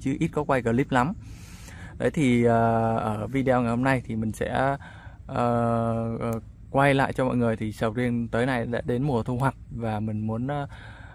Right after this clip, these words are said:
ờ, quay, ờ, một số những cái, ờ, cây trái cho mọi người, ờ, tham khảo, cũng như là, là, ờ, nếu như mà mọi người có nhu cầu ăn trái sầu riêng, ờ, mà tại vườn nhà mình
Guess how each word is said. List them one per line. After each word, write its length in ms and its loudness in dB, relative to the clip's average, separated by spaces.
ờ, 280 0
quay, 320 4
ờ, 360 2
một 240 -2
số 260 0
những 200 -2
cái, 260 2
ờ, 300 4
cây 200 2
trái 280 6
cho 120 0
mọi 100 0
người, 280 2
ờ, 100 0
tham 200 0
khảo, 320 2
cũng 120 -2
như 140 2
là, 280 2
là, 500 -2
ờ, 520 -2
nếu 320 8
như 140 4
mà 120 4
mọi 160 0
người 200 2
có 140 0
nhu 160 0
cầu 280 4
ăn 280 2
trái 180 0
sầu 160 0
riêng, 340 2
ờ, 200 2
mà 380 2
tại 200 6
vườn 280 6
nhà 180 2
mình 200 4